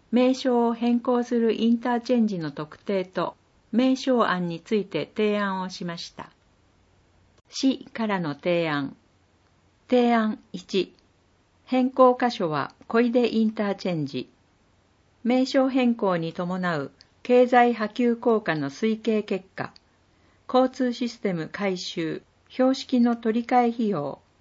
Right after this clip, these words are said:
および小出、堀之内インターチェンジの出入交通量等をもとに検討し、費用対効果の高さや交通量の多さ、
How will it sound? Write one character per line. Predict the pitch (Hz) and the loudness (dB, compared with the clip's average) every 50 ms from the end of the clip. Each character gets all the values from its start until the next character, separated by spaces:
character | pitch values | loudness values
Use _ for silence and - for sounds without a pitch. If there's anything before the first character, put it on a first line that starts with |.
| _ _ _ | _ _ _
お | - 226 | 0 2
よ | 233 220 185 | 2 2 2
び | 151 147 139 139 - - _ _ _ _ _ | 0 -4 -8 -8 -10 -16 _ _ _ _ _
小 | - 254 247 247 233 208 | -2 0 2 2 2 0
出、 | 233 226 220 - - _ _ _ _ | 0 -2 -2 -4 -10 _ _ _ _
堀 | - - 226 240 254 | -4 -2 0 2 4
之 | 247 262 | 4 4
内 | 254 240 214 - - 180 - - 220 | 4 2 0 -2 -6 -8 -4 0 2
イ | 233 | 2
ン | 233 233 | 2 2
タ | 226 247 | 2 2
ー | 233 226 | 2 2
チ | 233 - 240 | 2 0 0
ェ | 233 | 2
ン | 220 202 | 2 0
ジ | 180 170 | -2 -4
の | 160 147 139 - - _ _ _ _ _ _ - | -4 -4 -4 -6 -8 _ _ _ _ _ _ -20
出 | - - - - 240 233 | -20 -8 -2 2 4 6
入 | 226 233 233 233 233 233 | 6 6 6 4 4 2
交 | 254 240 233 233 233 | 2 2 2 2 0
通 | - 269 240 226 | -2 -2 0 0
量 | 196 185 170 156 147 | 0 0 0 0 -2
等 | 147 - - 202 190 165 143 | -2 0 2 4 4 4 4
を | 139 | 2
も | 139 139 139 | 0 -4 -2
と | 139 185 185 | -2 -2 -2
に | 160 135 131 | -2 -4 -6
検 | - - 208 185 180 185 - | -6 -6 -6 -6 -6 -4 -2
討 | 185 170 165 165 | -2 -2 -2 -4
し、 | - - 147 135 135 - _ _ _ _ _ _ _ _ _ _ _ _ - | -6 -8 -8 -8 -8 -10 _ _ _ _ _ _ _ _ _ _ _ _ -6
費 | - 233 233 | -2 2 2
用 | 254 247 247 240 | 4 4 2 2
対 | 240 - 240 233 233 233 | 2 4 4 4 2 0
効 | 226 - 240 214 208 | 0 0 0 0 0
果 | - - 160 | 0 -2 -2
の | 151 143 139 | -2 -2 -4
高 | - 185 175 170 156 | -4 -6 -4 -4 -4
さ | - 147 131 | -4 -4 -4
や | 131 - - - _ _ _ _ _ _ _ - - | -4 -6 -8 -12 _ _ _ _ _ _ _ 0 2
交 | 254 254 262 262 | 2 4 2 2
通 | - - 262 240 208 | -2 -2 0 0 2
量 | 185 185 165 156 151 | 2 0 0 0 -2
の | 147 143 - - - 202 | -2 -4 -6 -4 -2 -2
多 | 190 170 | -2 -2
さ、 | 156 - - 143 - | -2 -6 -8 -10 -10